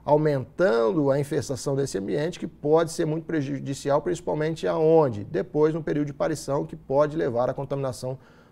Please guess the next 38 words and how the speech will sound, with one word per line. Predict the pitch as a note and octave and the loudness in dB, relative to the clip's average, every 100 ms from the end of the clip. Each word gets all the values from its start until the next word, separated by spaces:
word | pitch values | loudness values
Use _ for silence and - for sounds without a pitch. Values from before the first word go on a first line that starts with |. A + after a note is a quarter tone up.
| - | -8
dos | C#3 | -6
bezerros, | B2 E3 A#2 A2 E2+ - | -2 0 0 -2 -4 -10
tá? | - D3+ F3 - - - | 2 2 2 -8 -20 -2
Quando | F#3+ | 2
a | G#3 | 4
gente | G3+ G#3+ | 4 4
pensa | - G#3 F#3+ | 4 4 4
nos | F3+ | 2
animais | E3+ E3+ E3 E3 | 2 4 4 4
de | |
engorda, | G3 D#3 D#3+ G#3+ - - - - | 2 8 8 8 4 -4 -16 -6
tá? | C3 D#3+ - - | -4 -4 -8 -6
O | - | 2
ideal | E3 E3+ | 6 6
é | F3 | 6
que | |
a | D#3+ | 2
gente | D#3 D3+ | 0 -2
faça, | - D3 C#3+ - A2+ - - | 2 4 4 0 -8 -10 -12
é, | - B2+ B2 B2 C#3 B2+ | 0 2 2 2 -2 -2
é, | C#3 B2+ | -6 -8
a, | C3 C3+ B2+ | -4 -4 -2
a | B2+ | -2
aplicação | C#3 D#3+ C#3 D3 - D#3 D#3 | -2 -2 2 0 0 2 4
aí | C#3 C#3+ | 4 2
de | A#2 C3 | 2 -2
antihelmínticos, | C#3 C#3 C3+ C3+ C#3+ - A#2+ - - - | -2 0 -2 0 -2 -4 -12 -14 -20 -12
é, | C3 C3 B2+ | -2 2 2
no | C3+ D3+ | 2 2
início | D3+ G3 F#3+ D3+ | 4 4 2 2
da | C#3+ | 2
estação | - C#3+ A#2 - C#3+ C#3 - - | 2 -2 -4 -2 -2 -2 -8 -18
de | A#2+ C3 | -6 0
águas, | B2+ C#3+ E3+ F3 | 4 4 4 2
exatamente | D#3 D3+ D#3+ E3 D3+ | 2 2 0 0 -2
também | D3+ D3+ C#3 | -2 -2 -2
para | D3 E3+ | 0 2
evitar, | D#3+ C#3 - C#3 D3+ | 2 0 0 -2 -2